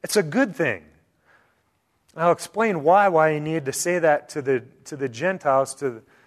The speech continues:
to the people at Corinth. But for Jews, this was important too, because, by the way, this was a big deal for Jews. They had seven things that you needed to get into heaven. You know what the first one was?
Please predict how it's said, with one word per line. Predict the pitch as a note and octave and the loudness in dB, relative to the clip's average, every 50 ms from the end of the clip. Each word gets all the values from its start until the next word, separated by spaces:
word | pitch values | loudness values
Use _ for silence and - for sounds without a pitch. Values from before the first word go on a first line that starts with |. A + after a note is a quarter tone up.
| _ _ _ | _ _ _
to | - D3 | -12 -12
the | C#3 | -10
people | - - F3 C#3 D3+ D#3+ E3 | -6 -6 -6 -6 -4 -2 -2
at | D3 - | -2 -4
Corinth. | - - E3+ F3+ F3 - - | -4 -6 -4 -4 -4 -6 -6
But | - D3+ C3+ | -4 -4 -4
for | - - D3 C#3 | -2 -2 -2 -2
Jews, | A2+ A2 A2 D3 G#3 A#3 B3 F3 C3 | -2 -4 -6 -4 -4 -4 -4 -4 -4
this | D3 D#3+ - - | -6 -6 -6 -4
was | E3+ D#3 D3 | -4 -4 -4
important | D#3+ C#3+ - - D#3+ D#3+ D3 C3+ | -6 -4 -2 0 0 0 -2 -6
too, | - - G#3+ G3 | -8 -8 -8 -6
because, | C#3 C#3 - - D3 C3 | -8 -6 -2 -2 -2 0
by | A#2+ C#3+ D#3+ F3 | 0 0 0 0
the | E3 F3 | 0 0
way, | E3 F3+ F3 D3+ B2 | 2 4 4 4 4
this | B2 E3+ E3+ - | 0 -2 -4 -4
was | G#3 G3 C#3+ D#3+ | -4 -4 -2 -2
a | |
big | C3 A2+ C#3 D#3 D#3+ C#3+ | -4 -4 -4 -4 -4 -4
deal | B2+ D3 D#3 D#3+ D#3 | -4 -2 -2 -2 -2
for | - D#3+ D3+ | -4 -6 -10
Jews. | C3 C#3+ D#3+ E3 E3+ E3+ - - _ - - - - - _ _ _ _ _ | -6 -4 -4 -4 -4 -4 -8 -14 _ -20 -20 -20 -20 -20 _ _ _ _ _
They | D#3+ F3 | 0 2
had | F#3 F3 F3 | 2 2 0
seven | - - F3+ F3+ E3 F#3 F3+ D#3+ | -2 0 0 0 2 0 -2 -4
things | - - E3+ F3 F3 D#3 C3 | -4 -4 -2 -2 -4 -6 -6
that | D#3+ D#3 - | -8 -8 -8
you | D#3+ D#3 | -10 -12
needed | D3+ D#3 D#3+ D3 E3 C#3+ | -10 -8 -8 -8 -6 -6
to | C#3 C#3 | -6 -6
get | A#2+ D3 D3+ | -4 -4 -4
into | D#3+ D#3+ D3+ D3 B2 | -4 -4 -4 -4 -2
heaven. | D3 D#3+ D3+ E3 D#3 | -2 -4 -4 -4 -8
You | D3+ D3+ | -10 -8
know | D3 | -6
what | D#3+ D#3+ D#3 | -6 -6 -6
the | D#3 | -6
first | C#3+ - D#3 D#3 D3 - - | -6 -4 -4 -6 -6 -8 -10
one | D3+ D#3 D3+ | -12 -10 -8
was? | D3 C#3+ D3 D#3 D#3+ D#3+ - | -4 -2 -2 -2 -2 -4 -8